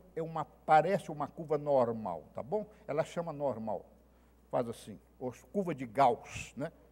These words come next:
Só que eu inclinei ela um pouquinho pra, pra mostrar pra você que a rampa, você vai pegar, por exemplo, vamos pegar, por exemplo, o primeiro tópico, né? Reflexão e contemplação. Eu quero trabalhar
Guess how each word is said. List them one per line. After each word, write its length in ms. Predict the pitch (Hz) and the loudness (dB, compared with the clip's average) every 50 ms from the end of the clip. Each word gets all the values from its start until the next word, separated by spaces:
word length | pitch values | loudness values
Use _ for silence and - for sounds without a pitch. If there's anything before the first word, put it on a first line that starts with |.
| _ _ _ _ _ _ _ _ _ _ _ _ _ _ _ | _ _ _ _ _ _ _ _ _ _ _ _ _ _ _
Só 120 | - 208 | -2 -2
que 100 | 214 214 | 0 0
eu 40 | 254 | -2
inclinei 460 | 247 240 233 226 196 156 151 160 160 | -2 -2 0 0 0 2 4 6 8
ela 140 | 147 143 139 | 8 8 8
um 60 | 147 | 6
pouquinho 400 | 143 - 190 - - - 202 226 | 2 -2 -4 -6 -2 -2 -4 -2
pra, 260 | 196 - 220 226 214 - - - - - - - - - - _ _ _ _ _ _ _ _ _ _ _ _ | 0 0 0 0 -2 -4 -10 -18 -20 -20 -20 -20 -20 -20 -20 _ _ _ _ _ _ _ _ _ _ _ _
pra 120 | - 240 | 10 10
mostrar 400 | 233 240 233 208 - - 214 208 | 12 12 10 8 10 10 10 10
pra 160 | 202 208 214 | 10 10 8
você 460 | 196 208 196 - - - 135 123 117 117 | 8 8 6 6 4 -2 -2 -2 -2 -4
que 180 | - - 220 | 4 8 10
a 100 | 254 240 | 10 10
rampa, 640 | 190 156 156 208 277 294 269 208 - - 110 82 73 - - - - - - - - | 10 8 8 8 8 8 8 6 2 -2 -6 -6 -6 -10 -16 -20 -20 -20 -20 -2 0
você 240 | 190 180 - 233 | 0 8 10 10
vai 160 | 220 233 240 233 | 12 12 10 12
pegar, 340 | 233 226 202 175 190 185 | 12 10 10 12 10 8
por 160 | 185 185 185 160 | 8 8 2 0
exemplo, 460 | 170 160 127 156 196 214 208 208 143 | 0 0 6 8 8 8 8 8 6
vamos 180 | 214 294 269 | 6 6 6
pegar, 320 | - - 220 190 156 175 165 | 4 4 4 6 8 6 6
por 160 | - 175 165 | 6 2 0
exemplo, 380 | 156 151 - 147 170 170 - 185 | -2 -2 0 -2 -2 -4 -4 -6
o 40 | |
primeiro 360 | - 190 180 170 180 175 160 - | -6 -4 0 2 4 2 2 2
tópico, 560 | - 160 127 110 - - - - - - - _ _ _ | 4 6 6 6 6 2 -6 -20 -20 -20 -20 _ _ _
né? 240 | - 139 185 220 - - - - - _ _ _ _ _ | 4 4 4 4 2 -6 -16 -20 -20 _ _ _ _ _
Reflexão 680 | - 185 202 - - 180 190 - - - - 185 185 185 | 6 6 6 6 4 0 0 0 -2 -4 -2 -2 -2 -2
e 40 | 180 | -4
contemplação. 720 | 180 180 170 139 175 160 - 160 151 139 - - 120 113 113 | -6 -6 -6 -6 -8 -8 -2 -2 -2 -2 -2 -6 -8 2 2
Eu 100 | 185 190 | 2 2
quero 300 | 190 - 233 262 233 190 | 8 10 10 10 10 8
trabalhar 680 | - 196 180 160 170 156 147 151 175 190 202 - | 6 6 6 8 6 6 8 10 10 10 10 8